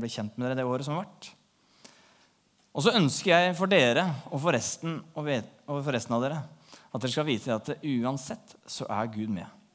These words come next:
Nå trer dere inn i på en måte de voksnes rekker. Eh, og det er, kanskje dere møter litt, kanskje nå fremover, så må dere ta litt mer valg selv, kanskje.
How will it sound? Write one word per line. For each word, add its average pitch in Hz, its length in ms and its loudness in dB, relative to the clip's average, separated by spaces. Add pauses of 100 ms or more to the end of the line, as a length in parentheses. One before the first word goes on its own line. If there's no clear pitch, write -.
(180)
Nå 190 160 6
trer 151 240 6
dere 190 160 6
inn 160 140 4
i 170 180 6
på 175 160 -2
en 156 60 4
måte 127 160 -4
de 135 180 0
voksnes 123 560 0
rekker. 180 400 2 (1160)
Eh, 110 320 0
og 151 140 0
det 131 100 6
er, 139 300 4
kanskje 175 240 0
dere 180 100 2
møter 180 360 2
litt, 175 280 2
kanskje 175 240 -2 (160)
nå 175 140 0
fremover, 175 420 0
så - 140 -8
må 185 100 0
dere 208 120 0
ta 180 160 2
litt 196 280 -2
mer 185 160 0
valg 202 220 0
selv, 285 240 -6
kanskje. 131 240 -10